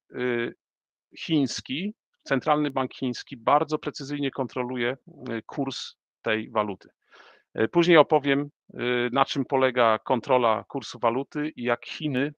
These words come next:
y, prowadziły od dekad wojnę, y, walutową, wojny walutowe właściwie z re-, z resztą krajów, a szczególnie ze Stanami. Natomiast,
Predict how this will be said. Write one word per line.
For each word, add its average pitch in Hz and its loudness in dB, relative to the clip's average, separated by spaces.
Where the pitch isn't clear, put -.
y, 123 -10
prowadziły 123 0
od - -2
dekad 117 -4
wojnę, 110 -2
y, 107 -8
walutową, 104 -2
wojny 113 0
walutowe 92 -8
właściwie 95 -14
z 95 -16
re-, 98 -12
z 98 -14
resztą 101 -8
krajów, 107 -2
a 117 -8
szczególnie 107 -4
ze 98 -12
Stanami. 98 -8
Natomiast, 143 4